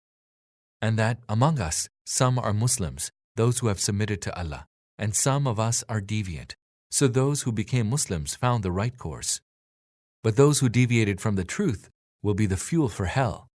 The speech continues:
If people were to keep firmly to the right way, we would have vouchsafed them abundant rain, so that we might try them through this bounty. Whoso turns away from the remembrance of his Lord, he will cause him to suffer a grievous chastisement.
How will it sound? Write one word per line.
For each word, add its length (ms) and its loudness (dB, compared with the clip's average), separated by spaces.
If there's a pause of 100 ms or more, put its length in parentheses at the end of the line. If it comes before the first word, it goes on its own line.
(760)
If 160 -2
people 300 0
were 140 2
to 100 -2
keep 300 -4
firmly 380 2
to 140 0
the 100 2
right 240 2
way, 280 -6 (300)
we 120 6
would 160 6
have 100 2
vouchsafed 580 2
them 160 -2
abundant 440 2
rain, 340 0 (1040)
so 160 2
that 220 4
we 160 2
might 200 0
try 320 0
them 200 0
through 260 0
this 180 0
bounty. 520 -2 (380)
Whoso 300 0
turns 400 0
away 280 2
from 180 -4
the 100 0
remembrance 600 2
of 100 -2
his 220 -2
Lord, 400 0 (340)
he 120 0
will 120 2
cause 400 0
him 140 2
to 100 -2
suffer 360 0
a 120 -4
grievous 540 0
chastisement. 760 -4